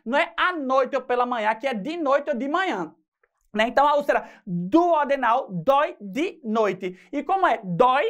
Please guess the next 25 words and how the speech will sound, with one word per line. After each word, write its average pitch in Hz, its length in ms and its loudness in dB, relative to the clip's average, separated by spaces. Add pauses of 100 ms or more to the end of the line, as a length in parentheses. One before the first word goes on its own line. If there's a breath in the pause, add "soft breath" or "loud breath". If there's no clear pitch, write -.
(100)
aí 294 140 -2
tu 311 100 -8
come 269 220 -4
e - 20 -6
melhora. 220 500 2 (320 loud breath)
Aí 311 160 4
daqui 339 300 -2
a 339 80 0
pouco 269 960 0
ela 247 240 -2
volta 220 320 -4
a - 20 -4
doer 220 220 -2
de 240 100 -6
novo. 196 300 -2
Então, 240 220 -6
é - 80 -8 (200)
esse 403 480 0
aí 226 440 -2 (180 loud breath)
a 226 160 2
característica 240 800 -4
da 226 140 0
dor, 175 360 -4
da 214 220 0
gástrica 185 800 -2